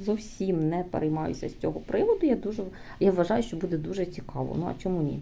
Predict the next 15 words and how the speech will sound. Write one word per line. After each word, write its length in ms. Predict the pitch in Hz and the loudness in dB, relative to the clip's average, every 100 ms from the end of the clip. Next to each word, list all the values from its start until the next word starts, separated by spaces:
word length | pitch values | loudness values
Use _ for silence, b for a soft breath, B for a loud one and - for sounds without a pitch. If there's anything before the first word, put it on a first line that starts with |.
| - - - - - - - - - B B B B B B | -8 -14 -14 -16 -16 -16 -16 -16 -16 B B B B B B
Так, 240 | 202 170 - - | 0 2 -2 -4
про 220 | 185 214 | 0 0
светрик 560 | 220 170 170 175 - - | 0 -2 0 -2 -4 -4
я 120 | 185 170 | -2 -2
вам 220 | 160 165 | -2 -4
розповіла. 800 | 165 - 180 175 185 247 302 294 - 156 - | -6 -4 -4 -2 0 4 4 2 -2 -6 -10
Сподіваюся, 680 | - - 185 170 165 165 - | -12 -2 0 2 2 0 -4
що 200 | 151 - | -10 -2
я 60 | 160 | 0
його 160 | 156 151 | 0 -2
таки 260 | 151 160 | 0 0
дов'яжу. 600 | 151 147 151 151 262 311 - | 2 4 4 2 0 0 2
Думала 240 | 175 170 | 0 2
вже 180 | 156 156 | 2 2
осінню 680 | 151 170 160 - 151 156 | 2 2 0 0 2 2